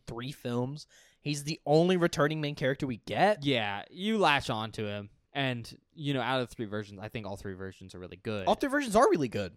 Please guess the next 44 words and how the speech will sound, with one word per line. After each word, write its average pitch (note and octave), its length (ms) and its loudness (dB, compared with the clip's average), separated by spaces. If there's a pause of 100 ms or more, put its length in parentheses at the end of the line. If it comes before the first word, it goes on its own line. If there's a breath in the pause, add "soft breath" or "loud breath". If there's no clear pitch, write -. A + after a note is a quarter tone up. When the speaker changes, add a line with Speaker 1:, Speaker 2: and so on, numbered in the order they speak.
(220)
Speaker 2:
But C3 220 -2
it G#2+ 100 -4
really G#2 220 -6
comes G2+ 240 -12
down F#2+ 140 -10
to G2+ 100 -14
the E2 80 -20
fact F#2 240 -12
that D#2 160 -14
one's E3 300 -4
a A#2+ 40 -10
kid, F#2+ 440 -8 (420)
Speaker 1:
Yeah. B2+ 280 2 (120)
Speaker 2:
which - 240 -12
kinda A#2 240 -8
makes G#2 220 -10
it F#2+ 80 -10
hard G2 240 -10
to, F#2 160 -10
like, F#2 340 -16 (140)
super - 320 -10
cool. A#2 340 -6 (460)
He F3+ 160 4
also G3+ 260 8
wasn't, D3 380 4
like, A#2 320 -4 (500)
a C#3 80 -2
main B2+ 340 -4
character A#2+ 600 -4
in A2 180 -12
part A2+ 260 -8
four B2+ 380 -4
in A2+ 80 -10
the G#2 80 -12
same G#2+ 240 -8
way C3 160 -2
he G#2+ 140 -4
Speaker 1:
No. - 20 -6
Speaker 2:
is G2+ 160 -8
in F#2 200 -12
five G2+ 300 -6
and F#2+ 120 -14
six. G#2+ 360 -8
Speaker 1:
Yeah. A2 280 -4